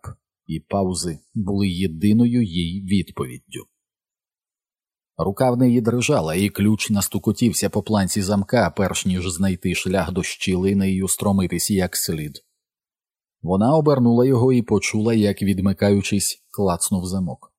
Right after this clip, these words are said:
Вона намацала кришталеву ручку, та знов намагалася вислизнути їй з долоні,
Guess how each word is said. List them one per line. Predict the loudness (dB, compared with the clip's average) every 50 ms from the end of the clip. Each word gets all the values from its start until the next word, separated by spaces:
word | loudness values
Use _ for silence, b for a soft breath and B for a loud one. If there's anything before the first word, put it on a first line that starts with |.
| _ _ _ _ _ _ -8
Вона | -4 -2 0 0 2
намацала | 2 2 2 0 0 -2 -2 -2 -2
кришталеву | -4 -4 -6 -4 -4 -4 -2 0 0 0 0 -2 -2 -4
ручку, | -4 -6 -10 -12 -12 -14 -20 -20 _ _ _ _ _ _ -10
та | -8 -8 -6
знов | -6 -4 -4 -2 -2 -2 -2 -2
намагалася | -4 -4 -4 -4 -4 -4 -4 -4 -4 -2 -2 0
вислизнути | 2 2 0 0 -2 -4 -2 0 0 -2 0 0 0 0
їй | 0 0 0 0 0 -2
з | -4
долоні, | -2 0 2 2 2 2 2 0 0 -2 -4 -6